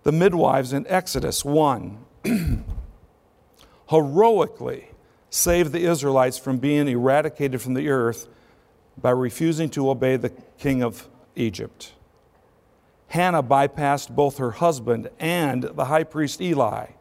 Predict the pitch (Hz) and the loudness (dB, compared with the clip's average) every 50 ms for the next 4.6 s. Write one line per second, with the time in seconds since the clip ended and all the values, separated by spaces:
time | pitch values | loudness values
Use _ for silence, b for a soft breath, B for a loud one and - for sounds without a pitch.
0 | b b b b b b b b b b b b b b 139 131 170 175 175 170 | b b b b b b b b b b b b b b 0 2 2 4 4 2
1 | 156 120 143 143 131 127 151 190 202 - - 233 233 202 208 170 175 175 143 127 | 0 0 0 0 0 4 2 2 2 2 -2 -4 0 0 0 2 2 2 2 2
2 | 131 135 143 170 160 143 139 135 120 151 156 165 175 170 - 180 180 165 180 b | 0 0 0 0 0 0 -2 0 2 4 4 4 2 2 0 -4 -4 -4 -6 b
3 | b b b b b b b - 143 143 143 113 110 165 185 196 - 202 170 - | b b b b b b b -4 -2 -2 -2 -2 0 0 0 0 0 -2 -4 -2
4 | - - 180 175 156 135 120 120 120 117 120 - | -2 -2 0 0 0 0 0 -2 -4 -8 -8 -10